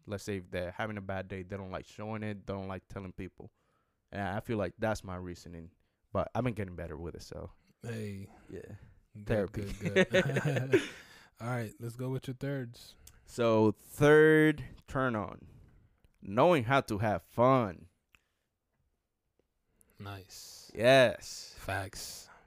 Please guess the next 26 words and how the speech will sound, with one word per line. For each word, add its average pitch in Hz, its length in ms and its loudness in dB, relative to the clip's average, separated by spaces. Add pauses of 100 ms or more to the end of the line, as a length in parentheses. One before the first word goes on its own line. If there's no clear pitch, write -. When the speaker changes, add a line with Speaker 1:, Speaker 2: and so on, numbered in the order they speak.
(140)
Speaker 1:
Yes. 113 520 6
Speaker 2:
In 110 80 -4
what 120 160 4
ways? 107 600 -2 (420)
Speaker 1:
Fun, 160 440 4
like, 120 320 6 (120)
you 143 120 2
know, 139 240 4
let's 139 220 4
say 139 380 4
if 127 120 -4 (360)
we 107 260 4
all 131 180 8
chilling, 127 720 -2
boring 120 480 0
day. 117 300 4
I 156 120 4
don't, 170 200 2
I 143 100 2
don't, 117 400 -4 (680)
I 190 100 2
don't 208 200 0
just 127 180 -6
want, 117 360 -2
let's 131 160 0
say 147 240 6